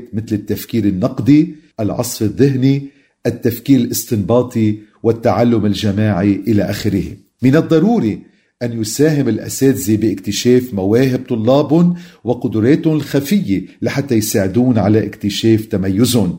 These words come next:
من الضروري أن يشارك الأساتذة الأهل بالعملية التعليمية لتحقيق نتائج أفضل من خلال تواصلهم دائم معهم،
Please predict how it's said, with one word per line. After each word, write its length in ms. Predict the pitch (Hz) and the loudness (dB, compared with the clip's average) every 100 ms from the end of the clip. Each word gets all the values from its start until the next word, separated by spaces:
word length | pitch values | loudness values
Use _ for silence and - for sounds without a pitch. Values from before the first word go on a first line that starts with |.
| - _ | -12 _
من 140 | 175 | 4
الضروري 760 | 202 - 143 165 208 127 104 - - _ | 4 4 2 4 4 4 2 -2 -12 _
أن 180 | 131 113 | -4 -2
يشارك 460 | 107 - 143 135 - | -4 2 2 2 -2
الأساتذة 680 | 110 110 - 160 160 107 123 | -4 -6 0 2 2 2 0
الأهل 500 | 117 214 214 156 113 | 2 2 4 4 2
بالعملية 640 | 117 98 110 107 110 104 | 0 -2 -2 0 0 0
التعليمية 840 | 107 98 95 98 101 110 95 90 - - - | 0 -2 0 0 -2 -2 -2 -2 -6 -6 -2
لتحقيق 640 | 127 127 - - 151 147 | 0 0 -2 2 4 2
نتائج 540 | 110 110 127 120 107 - | -4 -2 -2 -2 -4 -4
أفضل 500 | 165 - 113 120 98 - - _ 120 | -4 -4 0 2 0 -2 -14 _ -6
من 100 | 110 | -4
خلال 440 | - 117 151 160 | -2 2 4 4
تواصلهم 760 | 123 110 110 160 160 123 87 85 | 0 -2 -2 0 2 0 -2 2
دائم 420 | 196 233 233 113 | 4 4 2 -4
معهم، 460 | 101 123 95 92 | -2 -2 -2 -6